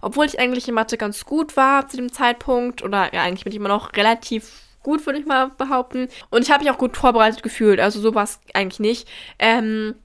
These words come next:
trotzdem hatte ich einfach extrem Angst davor, weil ich hatte auch in meiner Klassenarbeit in dem letzten Jahr, hatte ich, glaub ich, eine drei und ich hatte auch in einigen Tests mal eine vier, weil wirklich Mathe war nicht mein Freund in der zehnten Klasse. Obwohl ich halt in meiner M S A-Prüfung, also meiner Abschlussprüfung,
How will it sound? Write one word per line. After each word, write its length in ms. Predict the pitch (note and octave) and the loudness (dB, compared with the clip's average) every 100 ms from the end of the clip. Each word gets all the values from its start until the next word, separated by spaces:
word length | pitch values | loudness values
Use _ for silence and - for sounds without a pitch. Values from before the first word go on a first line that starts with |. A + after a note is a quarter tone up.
| _ _ - - | _ _ -18 -2
trotzdem 300 | C#4 C4+ B3+ | 0 2 4
hatte 180 | A#3 A#3 | 4 4
ich 60 | |
einfach 160 | A3 A3+ | 0 0
extrem 600 | - - - - A3 A3 - | -4 -6 -10 -2 -2 -2 0
Angst 360 | F#3+ F#3 D4+ - | 0 0 -2 -2
davor, 520 | C4+ - C#4 C#4 C4+ | -4 2 4 6 6
weil 120 | A3 | 2
ich 120 | - | 2
hatte 200 | C4 A3 | -2 2
auch 140 | G3 A#3+ | 0 0
in 100 | A3 | -4
meiner 440 | G#3 G#3 G#3 G#3 - - - - | -4 -2 -2 -2 -6 -20 -20 -2
Klassenarbeit 840 | B3 B3 C#4 A#2 G#3+ G#3 G#3 A3 | 2 2 0 -2 0 2 0 0
in 120 | A3 | -2
dem 160 | A3 G#3 | -2 0
letzten 460 | A3 A3+ - - | 0 -2 -6 -6
Jahr, 340 | G#3 F#3 F#3 A#3 | 0 2 4 2
hatte 140 | G#3 | -2
ich, 80 | A3 | -2
glaub 140 | - | -4
ich, 100 | A3+ | -4
eine 80 | G#3+ | -6
drei 560 | G3 F#3 F#3 G3 A3+ B3 - - - - | -6 -2 -2 -2 -2 -4 -8 -20 -14 -2
und 160 | A3 | -2
ich 40 | C4 | 2
hatte 160 | A3 | 2
auch 100 | A3 | 2
in 180 | G#3+ F3+ | -2 -4
einigen 400 | - G#3+ A3 G#3+ | 0 0 0 -4
Tests 420 | - A3+ - - | -2 -2 -2 -4
mal 120 | G#3+ | -2
eine 100 | G#3 | -4
vier, 500 | G#3 - A#3+ A#3 A#3 | -6 -8 -2 2 4
weil 200 | A3 G#3 | 2 0
wirklich 220 | G3 A3 A3+ | -2 -6 0
Mathe 400 | G#3 A3 A3 G#3+ | 0 0 -4 -2
war 140 | G3 | -2
nicht 240 | G#3 A3+ | -2 -4
mein 160 | A3 G#3+ | -6 -6
Freund 320 | - G#3+ G#3+ | -4 -4 -4
in 60 | G#3+ | -4
der 140 | F#3+ | -8
zehnten 280 | - G3 F#3+ | -6 -8 -8
Klasse. 480 | - G3 G#3 A3+ B3+ - - - | -8 -6 -2 -2 -4 -10 -20 -12
Obwohl 220 | G3+ C4+ | 2 4
ich 180 | D4+ D4+ | 4 2
halt 160 | B3+ | 2
in 80 | A#3+ | 4
meiner 240 | A#3 A#3 - | 4 4 2
M 100 | A3+ | -2
S 160 | A#3 | 0
A-Prüfung, 600 | - A3+ A3+ G#3+ - A3 | 4 4 2 -4 -2 -2
also 220 | G#3+ G#3+ | -2 -2
meiner 260 | G#3+ G#3 G#3+ | -2 -2 0
Abschlussprüfung, 760 | - - G#3+ - G#3+ A3 A3+ | 0 -2 -6 -6 -4 -4 -4